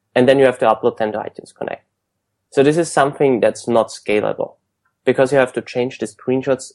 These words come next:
every time you change the design of the application, or every time there's a new device, or every time you add a new language.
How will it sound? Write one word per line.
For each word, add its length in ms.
every 220
time 420
you 80
change 280
the 60
design 380
of 140
the 80
application, 600
or 180
every 200
time 320
there's 180
a 100
new 60
device, 580
or 160
every 120
time 320
you 220
add 120
a 40
new 140
language. 480